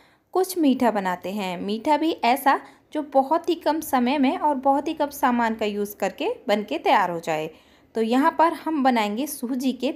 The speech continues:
दानेदार लड्डू। सूजी के लड्डू बनाने के लिए मैंने गैस पर एक कढ़ाई गरम की है और उसमें एक चौथाई कप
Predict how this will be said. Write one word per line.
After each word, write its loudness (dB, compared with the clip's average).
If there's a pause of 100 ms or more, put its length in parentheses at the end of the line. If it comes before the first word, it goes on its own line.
दानेदार 2
लड्डू। -2 (1400)
सूजी 0
के -2
लड्डू 0
बनाने 2
के -6
लिए 2
मैंने 0
गैस -2
पर -2
एक -8
कढ़ाई 0
गरम 0
की -2
है 2
और 0
उसमें -4
एक -6
चौथाई -4
कप -4